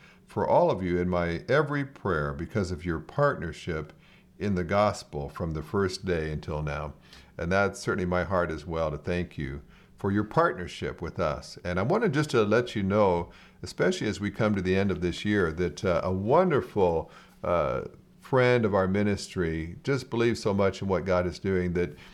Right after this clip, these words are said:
he has offered a one hundred thousand dollar, uh, matching gift, uh, to our ministry, which means that anyone who gives, uh, a donation to our ministry from this point onward through the end of the year,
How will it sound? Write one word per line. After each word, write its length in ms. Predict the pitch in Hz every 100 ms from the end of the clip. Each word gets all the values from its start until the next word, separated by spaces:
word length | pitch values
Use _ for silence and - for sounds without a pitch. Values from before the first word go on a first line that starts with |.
| -
he 400 | - 147 147 131
has 180 | 110 101
offered 640 | - 127 160 151 101 92
a 120 | 90 90
one 300 | 95 143 156
hundred 480 | 107 143 135 123
thousand 580 | 123 107 113 110 104 95
dollar, 560 | 92 87 78 78 80 90 - - -
uh, 320 | 82 82 80 80
matching 800 | 87 90 104 104 - 98 90
gift, 480 | 85 95 71 67 - - -
uh, 240 | 80 76 78
to 100 | 101
our 120 | 80
ministry, 500 | 82 87 76 - 78
which 300 | 82 87 -
means 420 | 101 98 90 - - - - -
that 220 | 104 95 -
anyone 540 | 139 175 165 147 143
who 100 | 120
gives, 640 | 104 107 120 113 107 - -
uh, 300 | 98 92 85 -
a 100 | 92
donation 640 | 101 101 110 123 - 92
to 120 | 95
our 160 | 107 135
ministry 640 | 117 90 76 - - 85
from 380 | 85 - 87 82
this 240 | 92 107 -
point 400 | - 107 95 -
onward 540 | 92 104 101 82 82
through 180 | - 98
the 160 | 90 92
end 140 | 95
of 40 |
the 120 | 92 98
year, 400 | 78 73 76